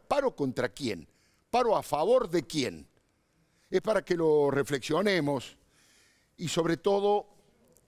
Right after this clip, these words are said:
lo que tiene que ver con lo que está pasando desde el punto de vista político en la Argentina, ¿no?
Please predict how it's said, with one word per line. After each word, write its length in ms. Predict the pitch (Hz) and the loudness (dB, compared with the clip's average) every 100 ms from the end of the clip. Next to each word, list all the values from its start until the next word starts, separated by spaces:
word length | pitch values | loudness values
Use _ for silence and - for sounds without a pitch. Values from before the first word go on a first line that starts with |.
| _ _ _ | _ _ _
lo 140 | 143 | -6
que 120 | 127 143 | -4 -6
tiene 240 | 190 185 | -4 -4
que 120 | 131 | 0
ver 180 | 143 170 | 0 0
con 160 | - 143 | -2 -4
lo 80 | |
que 80 | 104 | -4
está 180 | 120 147 | -4 -4
pasando 460 | - 127 - 147 135 | -2 -4 -4 -4 -2
desde 120 | 113 | -2
el 80 | 104 | -2
punto 260 | 139 127 | -6 -4
de 60 | 127 | -6
vista 180 | 120 117 | -4 -6
político 500 | 104 117 127 110 107 | -6 -6 -6 -8 -8
en 60 | |
la 80 | 98 | -8
Argentina, 600 | 87 95 95 90 80 78 | -8 -10 -12 -14 -16 -18
¿no? 180 | 71 | -20